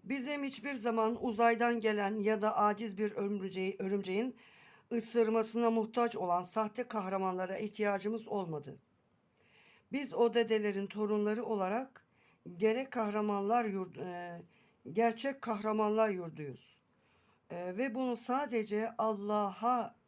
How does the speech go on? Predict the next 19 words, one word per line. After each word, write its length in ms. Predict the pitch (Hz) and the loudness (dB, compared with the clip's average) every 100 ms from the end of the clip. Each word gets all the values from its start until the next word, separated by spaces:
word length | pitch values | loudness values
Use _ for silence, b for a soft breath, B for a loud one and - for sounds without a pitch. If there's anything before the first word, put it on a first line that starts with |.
| _ b b b - | _ b b b 0
Allah'ın 840 | 202 214 220 214 196 233 254 196 190 | 2 4 6 4 2 -2 0 -2 -2
ibadı 500 | 208 202 214 214 269 | -2 2 2 0 -4
olduğumuz 800 | - 208 220 214 226 247 269 - | -2 0 0 -2 -2 -2 -2 -6
için 280 | 180 - 165 | -10 -8 -6
yaparız. 640 | 151 139 135 - - - _ b b b b b - | -6 -6 -10 -12 -20 -20 _ b b b b b -6
O 100 | 180 | -4
kahramanlıkları 880 | 202 180 180 175 165 165 160 151 | -2 -2 -2 -2 -2 -6 -4 -2
yani. 360 | 143 131 - 123 b b b b b | -4 -6 -10 -16 b b b b b
Allah'ın 640 | 180 185 180 175 175 254 226 | -4 -2 2 0 0 -4 -4
ibadı, 640 | 180 170 160 151 240 - B B B B - | -6 -6 -4 -4 -8 -10 B B B B -8
e, 340 | 180 185 185 - | -6 -4 -6 -4
Allah'ın 640 | 196 208 220 214 269 226 | -2 2 0 0 -4 -6
ibadım 760 | - 196 214 214 226 208 160 - - - | -6 -2 0 0 -2 -2 -6 -14 -20 -14
diye, 420 | 180 185 180 156 - b b b b - | -6 -4 -2 -4 -8 b b b b -10
e, 280 | 160 160 185 | -8 -6 -6
hitabını 720 | 220 214 208 196 208 240 226 | -6 -2 0 0 0 -2 -2
ben 180 | 202 196 | -2 -2
çok 280 | - 208 | -6 -8
sevdim. 500 | - 165 156 185 220 | -6 -6 -6 -6 -10